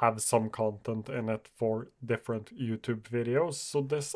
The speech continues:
offers something really, really cool, which is the ability to both have tags, uh, both have outlines and quick capturing,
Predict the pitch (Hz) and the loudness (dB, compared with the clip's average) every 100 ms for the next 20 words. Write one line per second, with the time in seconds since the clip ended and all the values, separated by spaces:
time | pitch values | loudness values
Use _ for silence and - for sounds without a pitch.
0 | - 113 - - 117 113 - - - 110 | -2 -2 -2 -6 -4 -6 -10 -8 -2 -2
1 | 107 - 113 113 - _ _ 131 117 107 | -2 -6 -6 -6 -10 _ _ -6 -4 -4
2 | 107 110 113 - _ - - - _ _ | -4 -4 -4 -8 _ -20 -20 -20 _ _
3 | - 127 113 117 117 - 123 143 131 123 | -2 0 2 0 -2 0 2 2 2 2
4 | 123 113 127 131 113 113 107 104 - 117 | 0 -2 -2 -2 0 -2 -2 -6 -4 -4
5 | 120 110 - 110 117 123 - - 113 110 | -4 -6 -2 0 0 -4 -12 -4 -2 -2
6 | - - - 117 120 131 - - - - | -6 -14 -6 -2 -2 -2 -6 -12 -14 -4
7 | 120 113 117 120 117 120 123 117 - _ | 0 2 0 -2 -2 -2 0 -2 -4 _
8 | _ 127 110 - 123 120 123 117 - 131 | _ 4 4 4 2 4 4 0 -8 -8
9 | - 120 - 117 113 - 123 | -4 -4 -2 -4 0 2 2